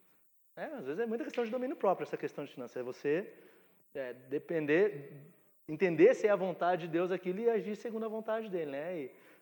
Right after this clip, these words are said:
e não deixar a carne tomar conta lá no supermercado, na loja, né? E aí é onde a gente se perde, né? Ah, ah, é, pode botar um objetivo, "Ah, eu quero quitar a dívida com o carro." Qual é a sua parte?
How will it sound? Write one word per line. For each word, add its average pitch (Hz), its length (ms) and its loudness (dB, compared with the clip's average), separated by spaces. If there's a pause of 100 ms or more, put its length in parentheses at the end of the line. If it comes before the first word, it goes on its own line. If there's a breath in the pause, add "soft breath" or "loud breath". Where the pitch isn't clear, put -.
e 143 60 -6
não 135 140 -2
deixar 165 300 0
a 190 40 -4
carne 170 460 -2
tomar 202 260 -4
conta 175 420 -4
lá 143 120 -4
no 139 80 -12
supermercado, 135 680 -6
na 120 120 -8
loja, 127 520 -8
né? 127 220 -14
E 120 60 -12
aí 113 100 -10 (120)
é 147 40 -8
onde 156 140 -8
a - 20 -6
gente 165 140 -10
se 208 100 -14
perde, 131 400 -12
né? 131 140 -14 (920 soft breath)
Ah, 143 240 -8 (1160)
ah, 123 460 -2
é, 123 220 -4
pode 156 220 2
botar 180 220 6
um 185 60 8
objetivo, 180 360 6
"Ah, 156 40 10
eu 147 80 8
quero 196 220 4
quitar 202 380 4
a 226 40 8
dívida 196 400 0
com 196 160 0
o 190 60 -4
carro." 180 420 2 (300)
Qual 165 120 2
é 175 60 6
a 185 60 4
sua 180 180 2
parte? 165 480 2